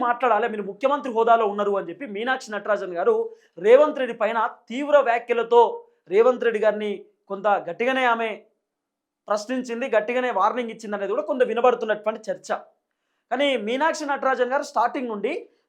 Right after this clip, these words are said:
రేవంత్ రెడ్డి వ్యవహారము, రేవంత్ రెడ్డి పర్ఫార్మెన్స్, రేవంత్ రెడ్డి ఒంటెత్తి పోకడ, రేవంత్ రెడ్డికి సంబంధించినటువంటి ఆ కంతా అబ్జర్వ్ చేస్తూనే వస్తున్నది. రేవంత్ రెడ్డి నిర్ణయాలు, రేవంత్ రెడ్డి డిసిషన్స్, ఆయన కథ వ్యవహారం మొత్తం పిన్ టు పిన్ అబ్జర్వ్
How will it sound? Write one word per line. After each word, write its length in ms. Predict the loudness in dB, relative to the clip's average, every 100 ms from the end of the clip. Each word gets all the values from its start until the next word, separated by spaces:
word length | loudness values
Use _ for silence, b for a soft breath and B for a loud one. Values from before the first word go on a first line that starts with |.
| 4
రేవంత్ 280 | 6 6 2
రెడ్డి 140 | -4 2
వ్యవహారము, 420 | 4 6 4 4 4
రేవంత్ 260 | 4 0 -4
రెడ్డి 120 | -6 -6
పర్ఫార్మెన్స్, 440 | -6 -6 -6 -4 -2
రేవంత్ 240 | 0 -2 -4
రెడ్డి 120 | -6 -8
ఒంటెత్తి 300 | -8 -10 -10 -10
పోకడ, 220 | -4 0 2
రేవంత్ 240 | 2 -2 -6
రెడ్డికి 200 | -10 -10
సంబంధించినటువంటి 680 | -10 -10 -10 -12 -12 -12 -10 -10
ఆ 20 | -10 -16
కంతా 380 | -20 -2 4 4 2 _ _ _ -12
అబ్జర్వ్ 280 | -2 0 2 0
చేస్తూనే 260 | -2 -6 -8
వస్తున్నది. 320 | -6 -10 -12 _ _ _ _ _ _ _
రేవంత్ 260 | -2 -2 -2
రెడ్డి 140 | -2 0
నిర్ణయాలు, 420 | 0 0 0 2 2 2
రేవంత్ 260 | 2 0
రెడ్డి 140 | -4 -8 -10
డిసిషన్స్, 420 | -12 -12 -10 -6
ఆయన 100 | -6 -4
కథ 160 | -4 0 0 2
వ్యవహారం 280 | 0 0 -2
మొత్తం 260 | 0 2 2 -2 _ _ _ -6
పిన్ 200 | -4 0
టు 60 | 2 4
పిన్ 140 | 4
అబ్జర్వ్ 260 | 6 6 6